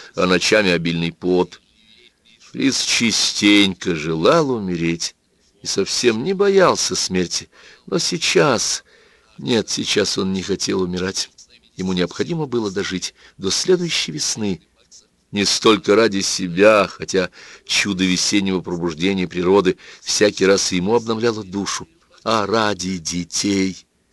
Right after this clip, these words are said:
как он их называл. Они все еще нуждаются в нем. Радостное, благое чувство облекло его сердце. Он по-прежнему не бесполезен в этой жизни,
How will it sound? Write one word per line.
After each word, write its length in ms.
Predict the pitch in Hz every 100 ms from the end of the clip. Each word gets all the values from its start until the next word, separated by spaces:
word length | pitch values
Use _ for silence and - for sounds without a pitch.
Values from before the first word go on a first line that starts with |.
| -
как 220 | 90 -
он 140 | 92
их 140 | 92 -
называл. 420 | 90 90 92 92 _ _ _ _ _
Они 260 | 90 85
все 380 | 85 - - 190
еще 340 | 165 147 - 147
нуждаются 760 | 131 104 110 107 92 - -
в 60 | 87
нем. 180 | 92 - _ _ _ _ _ _ - - - -
Радостное, 840 | 101 113 123 110 95 - 95 92
благое 480 | 87 92 95 170 160
чувство 760 | 156 - 123 113 - - 95 87 - -
облекло 420 | 92 87 90 95
его 180 | 98 98
сердце. 520 | - 95 92 - - - _ _ _ _ _ _ _
Он 280 | - 175 185
по-прежнему 920 | 170 180 - 165 196 147 160 165 160 - _ _ _ -
не 120 | 113
бесполезен 840 | 101 98 - 98 101 185 107 87 87 - _ _ -
в 40 |
этой 240 | 85 - 85
жизни, 420 | 90 85 87